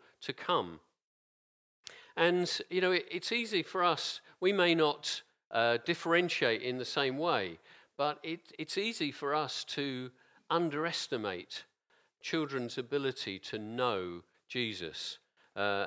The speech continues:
and to have a meaningful relationship with him. Our, you know, our experience, uh, as parents, our eldest, uh, when she was four, she gave her life to Jesus.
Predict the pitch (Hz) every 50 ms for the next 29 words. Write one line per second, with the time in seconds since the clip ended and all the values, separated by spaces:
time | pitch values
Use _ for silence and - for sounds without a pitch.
0 | - - 117 120 117 - - - - - 135 123 123 123 127 139 139 135 131 127
1 | - - - 127 120 117 135 139 143 147 156 147 - - 139 120 - - - 107
2 | 87 - - - _ _ _ _ - - _ _ _ 120 123 117 - - 120 101
3 | 87 78 78 78 _ _ _ _ _ _ _ _ _ _ _ _ - - _ _
4 | - 139 143 151 147 143 143 143 143 139 123 117 120 123 123 - - - - 135
5 | 139 135 131 131 - - - 147 143 143 139 139 131 - - - - - _ 139
6 | 131 123 127 123 - - 127 120 - - - 170 156 151 143 139 135 139 143 -
7 | - 127 120 120 117 117 117 - - 139 139 139 135 135 139 131 - - - -
8 | - - - - - - - - _ - 113 113 113 110 113 101 120 131 131 127
9 | 123 120 120 123 - - _ _ - - - 160 147 135 131 117 - - - -
10 | _ _ _ - - 156 151 156 170 180 170 - - _ _ _ _ _ _ _
11 | _ _ _ _ _ - - - 170 165 160 160 156 151 - 175 180 170 165 165
12 | 170 175 175 175 180 170 - - - 175 - 214 262 269 190 95 85 - - -
13 | -